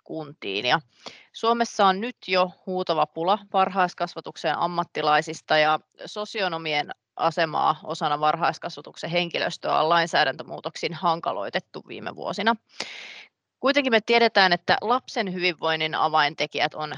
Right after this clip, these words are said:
riittävä, pysyvä ja hyvinvoiva henkilöstö, varhaiskasvatuksen tukipalvelut, kuten kuraattorit ja perheohjaajat, sekä terveelliset ja turvalliset päiväkotitilat lapsille ja työntekijöille.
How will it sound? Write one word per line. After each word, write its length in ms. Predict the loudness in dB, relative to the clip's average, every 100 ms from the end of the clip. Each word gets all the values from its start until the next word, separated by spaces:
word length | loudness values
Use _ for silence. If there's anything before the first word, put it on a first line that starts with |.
| -14 _
riittävä, 640 | -2 -2 -2 _ 2 2 0 _ _ _ -8
pysyvä 460 | -6 -4 2 2 2 _ _ _ _
ja 120 | 0
hyvinvoiva 520 | 0 -2 0 -2 0
henkilöstö, 760 | 0 0 0 0 0 0 -2 -2 _ -20 -20 _
varhaiskasvatuksen 1000 | 0 2 0 0 -6 -10 -12 -12 -12 -10
tukipalvelut, 800 | -10 -8 -8 0 2 2 0 -4
kuten 300 | -10 -8 -8
kuraattorit 680 | -8 0 4 4 0 -10 -10
ja 60 | -4
perheohjaajat, 840 | 2 2 2 2 0 2 4 4 4
sekä 240 | 0 -4 -2 0
terveelliset 680 | 0 2 2 0 -2 -10
ja 60 | -12
turvalliset 600 | -10 -8 -4 -4 -6 -8 0
päiväkotitilat 840 | 2 4 0 -6 -12 -6 -6 -4
lapsille 560 | -2 -2 -2 -10 -6 -4
ja 140 | -4 -8
työntekijöille. 840 | -8 -8 -10 -12 -8 -6 -4 -4